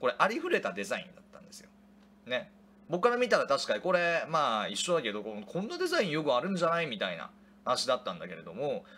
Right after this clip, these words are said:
結局まあ、どうなったかっていうと、まあ、そのね、工場に回して印刷する前に、ね、その、えー、デザインを破棄しなきゃいけなかったっていうことがあったりとか、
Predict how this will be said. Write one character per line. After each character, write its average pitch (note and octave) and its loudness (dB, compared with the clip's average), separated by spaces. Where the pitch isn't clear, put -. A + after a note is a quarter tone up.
結 G3+ -4
局 A#3+ 2
ま A3 6
あ、 E3 4
ど E3 0
う - -2
な G#2+ 0
っ - -14
た - -6
か - -10
っ - -14
て - -20
い - -18
う A#2+ -18
と、 A#2+ -6
ま D3+ 6
あ、 - 0
そ D3 -6
の C#3+ 0
ね、 - -4
工 E3 2
場 D#3+ 2
に A2 -4
回 A2+ 2
し - -4
て D3 0
印 C3+ -8
刷 B2+ -2
す C3+ -6
る C3 -4
前 D3+ 2
に、 - -12
ね、 D3+ 0
そ C#3+ -2
の、 C#3+ 2
え G#2+ 2
ー、 - -
デ A2 -2
ザ C3 0
イ G2+ -4
ン F2 -10
を A#2 -4
破 A3+ 2
棄 B2+ -4
し - -4
な B2 -4
き G2 -4
ゃ - -4
い F2+ -8
け A2 -4
な A2 0
か - -8
っ - -20
た - -18
っ - -20
て C3+ -2
い - -6
う - -6
こ A#2+ -4
と A2+ -2
が G2 -2
あ C#3 2
っ C3+ -6
た G#2+ -2
り F2+ -10
と - -14
か、 - -10